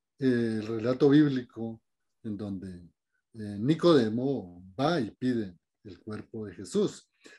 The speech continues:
Pero es el pastor Jackson que nos va a explicar toda una cantidad de, de, de temas que de pronto no conocemos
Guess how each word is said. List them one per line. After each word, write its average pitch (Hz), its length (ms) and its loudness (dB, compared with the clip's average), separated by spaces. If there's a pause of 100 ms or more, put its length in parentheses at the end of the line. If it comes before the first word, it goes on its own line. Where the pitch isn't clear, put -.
(100)
Pero 190 160 6
es 254 100 2
el 262 120 4
pastor 175 520 2 (300)
Jackson 156 560 0
que 156 120 0
nos 113 220 -2
va 147 340 2 (180)
a 139 80 -4
explicar 131 680 -2 (440)
toda 208 260 6
una 143 200 6
cantidad 113 600 -2
de, 127 180 2 (520)
de, 104 460 -6
de 101 260 -10
temas 131 360 2
que 113 120 -8
de 101 60 -8
pronto 113 360 -6
no 113 120 -4
conocemos 143 680 2